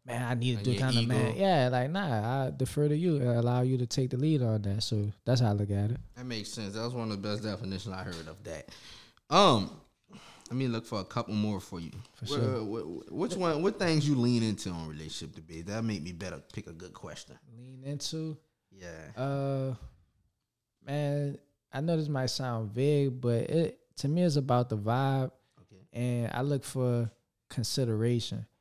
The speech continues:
Speaker 2: Okay.
Speaker 1: You know what I'm saying? Like, is the woman considerate? 'Cause, you know, a lot of times people say communication is
Speaker 2: Yeah,
Speaker 1: key.
Speaker 2: a lot of people be one-sided.
Speaker 1: Yeah.
Speaker 2: All right, so, um,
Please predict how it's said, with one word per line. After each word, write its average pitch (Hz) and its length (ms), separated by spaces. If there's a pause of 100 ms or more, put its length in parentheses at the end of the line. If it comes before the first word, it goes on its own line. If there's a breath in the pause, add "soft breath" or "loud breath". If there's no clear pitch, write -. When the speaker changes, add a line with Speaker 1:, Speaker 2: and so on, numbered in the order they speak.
(120)
Speaker 2:
Okay. 127 300
Speaker 1:
You 120 60
know 120 80
what 117 40
I'm 117 60
saying? 120 240
Like, 110 200
is 120 120
the 113 100
woman 120 300
considerate? 113 640
'Cause, 127 120
you 135 60
know, 127 100
a 113 40
lot 120 180
of 117 60
times 113 260
people 113 220
say 110 340
communication 117 800
is 107 120
Speaker 2:
Yeah, - 100
Speaker 1:
key. 135 80 (180)
Speaker 2:
a - 40
lot 139 140
of 131 80
people 143 160
be 123 80
one-sided. 107 720 (180)
Speaker 1:
Yeah. 110 340 (300)
Speaker 2:
All 180 120
right, 160 180
so, 160 240
um, 151 400